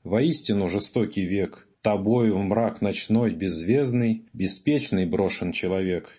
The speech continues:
В ночь умозрительных понятий, материалистских малых дел, бессильных жалоб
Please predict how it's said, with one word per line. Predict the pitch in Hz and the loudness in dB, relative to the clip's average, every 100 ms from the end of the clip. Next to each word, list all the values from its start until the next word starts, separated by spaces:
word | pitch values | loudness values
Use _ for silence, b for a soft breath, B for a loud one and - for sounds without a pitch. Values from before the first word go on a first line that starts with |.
| _ - | _ 0
В | 104 | 2
ночь | 120 113 | 4 2
умозрительных | 113 107 101 117 127 117 95 - | 2 4 4 2 2 0 0 -2
понятий, | 90 87 113 131 - 110 104 _ | -4 0 0 0 0 -2 -2 _
материалистских | 101 107 131 110 113 120 143 - 104 - | -2 2 2 4 4 2 0 -2 -4 0
малых | 101 92 85 80 | 0 2 -2 -2
дел, | 104 131 117 - _ - | 0 0 -2 -6 _ -6
бессильных | 92 104 - 160 139 110 | 0 0 2 2 4 2
жалоб | 87 113 120 95 | 2 2 2 0